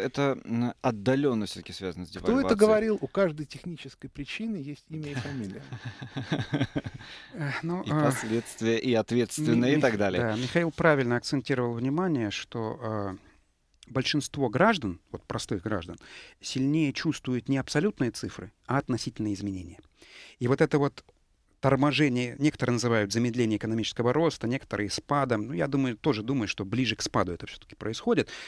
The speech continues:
Speaker 3: Но даже если придерживаться официальной доктрины, называть это замедлением экономического роста, оно уже начинает действовать на психологию граждан.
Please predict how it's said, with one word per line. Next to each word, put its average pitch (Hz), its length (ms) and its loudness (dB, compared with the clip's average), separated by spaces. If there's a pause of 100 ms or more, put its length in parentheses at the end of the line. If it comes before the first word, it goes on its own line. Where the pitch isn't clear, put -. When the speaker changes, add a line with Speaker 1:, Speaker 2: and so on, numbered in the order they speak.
Speaker 3:
Но 135 140 2
даже 135 320 6
если 131 200 0
придерживаться 123 600 0
официальной 110 520 0
доктрины, 110 440 -2
называть 104 340 -2
это 101 120 -10
замедлением 104 500 -2
экономического 107 560 -4
роста, 233 340 0 (480)
оно 147 500 2 (100)
уже 131 260 0
начинает 120 680 0
действовать 151 640 -2
на 117 260 0
психологию 104 640 -2
граждан. 95 440 -6